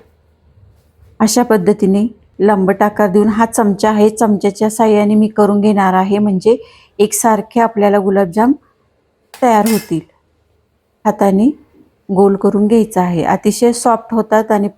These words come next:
इझी होतात. एवढं पीठ मळून घेतल्यानंतर आपण एकदम स्पॉट,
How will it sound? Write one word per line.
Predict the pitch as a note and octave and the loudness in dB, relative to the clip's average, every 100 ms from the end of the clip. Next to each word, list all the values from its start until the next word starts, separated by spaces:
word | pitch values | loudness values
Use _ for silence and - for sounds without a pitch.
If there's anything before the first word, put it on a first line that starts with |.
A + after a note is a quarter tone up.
| _ _ | _ _
इझी | A3 A3 G3 A#3+ | 0 0 2 2
होतात. | A#3+ A3+ G3 G3 - | 4 2 0 -2 -2
एवढं | G3+ G3 G3+ | -2 0 -2
पीठ | - G#3 - | -2 -4 -2
मळून | G#3 G3+ G3+ | 0 0 2
घेतल्यानंतर | G3+ A3 G3+ F#3+ F#3+ - F#3+ | 0 0 0 0 0 0 0
आपण | F3+ G3+ A#3+ B3+ _ _ _ _ _ _ _ _ _ _ _ _ _ _ _ | 0 0 -2 -2 _ _ _ _ _ _ _ _ _ _ _ _ _ _ _
एकदम | A3 G3+ F3+ A3+ | -2 0 0 0
स्पॉट, | A#3 - A3 G#3+ | 0 -2 -2 -2